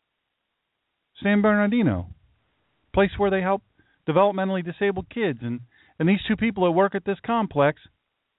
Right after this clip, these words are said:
or the one, Muslim, who's on the radar, allegedly, of our government. You know, our government's not here to protect you. You know that. If you listen to the show, you would know. Go back and listen to that show, free of charge, no cost or obligation to you. While you're at it, go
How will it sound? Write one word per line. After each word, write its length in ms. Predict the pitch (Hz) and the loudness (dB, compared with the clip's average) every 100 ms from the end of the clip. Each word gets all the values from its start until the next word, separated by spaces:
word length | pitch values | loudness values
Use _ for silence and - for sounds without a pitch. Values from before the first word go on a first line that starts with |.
| _ _ | _ _
or 100 | 147 | 0
the 60 | 156 | 2
one, 400 | 208 196 120 151 _ _ _ _ _ _ _ _ | 4 2 0 -4 _ _ _ _ _ _ _ _
Muslim, 500 | - 220 - 110 151 - _ _ _ _ _ _ _ - | -4 -4 -2 -10 -10 -14 _ _ _ _ _ _ _ 0
who's 160 | 196 | 2
on 200 | 208 277 | 4 4
the 80 | 277 | 2
radar, 500 | 240 262 196 139 143 | 2 2 2 2 0
allegedly, 580 | 160 180 214 175 156 151 | -2 -2 -4 -6 -8 -6
of 140 | 147 | -4
our 160 | 151 156 | -4 -6
government. 520 | 151 190 135 90 87 | -4 -4 -6 -10 -12
You 80 | - | -14
know, 60 | 190 | -14
our 80 | 202 | -6
government's 360 | 156 117 98 - | -4 -2 -6 -10
not 100 | 87 | -12
here 140 | 90 | -12
to 60 | 82 | -14
protect 320 | - 95 87 | -10 -10 -8
you. 80 | 165 | -10
You 160 | 190 147 | -6 -4
know 160 | 87 | -2
that. 200 | 85 165 - - - | 0 0 -2 -16 -2
If 120 | 196 190 | 0 2
you 100 | 180 | 2
listen 300 | 240 214 180 | 2 -2 -6
to 80 | |
the 100 | 156 135 | -6 -4
show, 160 | - 226 | 0 2
you 200 | 262 214 | 2 -2
would 180 | 247 247 | -4 -2
know. 360 | 320 247 104 - _ _ _ _ _ _ _ _ _ _ _ _ _ _ _ | 0 0 -4 -14 _ _ _ _ _ _ _ _ _ _ _ _ _ _ _
Go 80 | 202 | -2
back 280 | 226 233 240 | 0 -4 -6
and 120 | 220 | -8
listen 200 | 202 - | -8 -10
to 120 | 165 | -10
that 160 | 139 131 - | -10 -10 -10
show, 220 | 98 80 | -12 -12
free 140 | 165 175 | -12 -12
of 80 | 139 | -6
charge, 260 | 139 120 | -4 -4
no 100 | 123 | -8
cost 260 | 113 104 95 | -12 -12 -6
or 60 | |
obligation 380 | 101 95 98 95 | -6 -6 -10 -12
to 80 | 107 | -10
you. 100 | 104 | -4
While 180 | 147 170 | 0 2
you're 140 | 156 | 4
at 140 | 147 147 | 2 2
it, 100 | 131 | 0
go 180 | 139 | 0